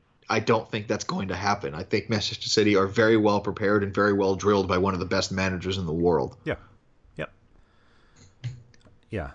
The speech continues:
Speaker 2: I think that's
Speaker 1: I don't
Speaker 2: right.
Speaker 1: think that's too much of a controversial statement at
Speaker 2: No,
Speaker 1: all.
Speaker 2: no. Hot take.
Speaker 1: Well, yeah. If, if, if I was going to give a hot take, I would say that Stoke are gonna take the new manager bump and beat Manchester United.
Speaker 2: Boom.
Speaker 1: That's a hot take.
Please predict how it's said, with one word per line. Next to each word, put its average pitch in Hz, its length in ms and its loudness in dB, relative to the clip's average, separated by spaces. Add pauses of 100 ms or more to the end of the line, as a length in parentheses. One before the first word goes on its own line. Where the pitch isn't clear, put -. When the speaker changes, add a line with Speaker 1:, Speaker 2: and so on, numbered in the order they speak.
(420)
Speaker 2:
I 107 60 -6
think 101 140 -4
that's 90 120 -6
Speaker 1:
I 98 40 0
don't 113 60 2
Speaker 2:
right. 107 60 2
Speaker 1:
think 110 120 0
that's 104 180 2
too 123 120 0
much 101 140 0
of - 60 -6
a 95 40 -8
controversial 92 480 -2
statement 71 340 0
at 107 60 0
Speaker 2:
No, 113 120 4
Speaker 1:
all. - 220 -4
Speaker 2:
no. 98 160 -4
Hot - 220 4
take. - 160 -16 (880)
Speaker 1:
Well, 110 180 6
yeah. 113 140 4 (100)
If, 110 100 -4
if, 123 460 2
if 123 140 2
I 123 160 2
was 131 160 4
going 131 220 -2
to 117 80 -4
give 113 200 0
a 123 80 2
hot 135 240 -2
take, 156 180 4
I 113 140 2
would 113 120 0
say 113 200 0
that 113 240 -2
Stoke 117 340 2
are 113 60 0
gonna 107 180 -4
take 104 240 -4
the 110 80 -6
new 110 160 -2
manager 110 420 0
bump 120 340 0
and 104 140 -4
beat 110 220 0
Manchester 101 400 -2
United. 90 540 -4
Speaker 2:
Boom. 127 240 -2
Speaker 1:
That's 110 320 0
a 113 60 2
hot 117 260 0
take. 85 320 -8